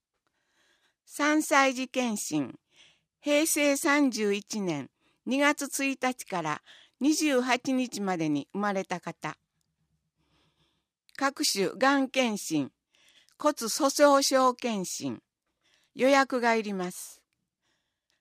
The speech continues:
大腸がん、肺がん検診。実施日、八月十一日、木曜、祝日。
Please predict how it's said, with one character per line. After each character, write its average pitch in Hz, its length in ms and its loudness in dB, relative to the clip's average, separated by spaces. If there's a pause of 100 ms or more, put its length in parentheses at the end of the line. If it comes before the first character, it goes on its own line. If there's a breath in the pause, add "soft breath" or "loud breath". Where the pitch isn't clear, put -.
(200)
大 277 240 6
腸 269 420 2
が 180 200 -2
ん、 123 140 -10 (400)
肺 277 340 2
が 269 180 2
ん 247 100 -2
検 240 300 -2
診。 127 380 -8 (880 soft breath)
実 247 200 -4
施 247 340 -4
日、 147 240 -2 (480 soft breath)
八 262 340 -6
月 254 300 -2
十 254 300 -2
一 240 260 -8
日、 214 460 -8 (280 soft breath)
木 254 380 -4
曜、 220 480 2
祝 180 380 -8
日。 151 400 -10